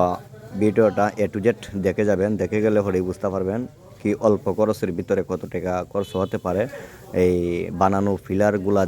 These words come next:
দিয়ে আমরা লিংটার টানিয়ে নিচে গ্রেড বিম, যেটাকে বলে গ্রেড বিম দিয়ে আমরা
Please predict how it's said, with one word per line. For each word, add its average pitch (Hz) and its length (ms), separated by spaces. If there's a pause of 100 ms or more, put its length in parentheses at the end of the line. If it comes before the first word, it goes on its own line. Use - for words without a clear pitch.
দিয়ে 92 180 (160)
আমরা 87 200 (640)
লিংটার 98 380 (400)
টানিয়ে 87 360 (500)
নিচে 92 280 (440)
গ্রেড 95 260
বিম, 110 160 (1080)
যেটাকে 87 300 (100)
বলে 95 180 (520)
গ্রেড 98 300
বিম 113 160 (160)
দিয়ে 95 200 (260)
আমরা 85 220